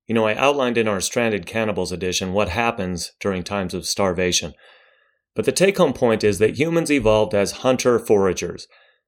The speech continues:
So we had to be able to range over large areas in search of game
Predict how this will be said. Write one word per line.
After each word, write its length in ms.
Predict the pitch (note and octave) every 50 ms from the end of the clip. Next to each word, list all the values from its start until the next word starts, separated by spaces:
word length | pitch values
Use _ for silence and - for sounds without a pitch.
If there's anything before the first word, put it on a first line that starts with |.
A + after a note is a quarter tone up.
| _ _ -
So 140 | - A#2 A#2+
we 100 | A#2+ A2
had 200 | C#3+ E3+ E3+ E3+
to 80 | D#3
be 180 | D3 D#3 D3 C#3+
able 140 | C3+ C3+ C3
to 140 | - B2 A#2+
range 440 | A2 G#2 A#2 A#2 A#2+ A#2+ A#2+ A2 A2
over 220 | G#2+ G2+ G#2+ G#2
large 340 | F#2+ G#2 G#2+ A2+ A#2 A2+ -
areas 400 | G#2+ G#2 G2+ G2 F#2 F#2 F#2+ F2
in 120 | G2+ F#2+
search 240 | - A2+ A2 G2 -
of 120 | G2+ F2
game 500 | F2+ A#2+ B2 A2+ F#2+ F2+ F#2 G2+ A2+ -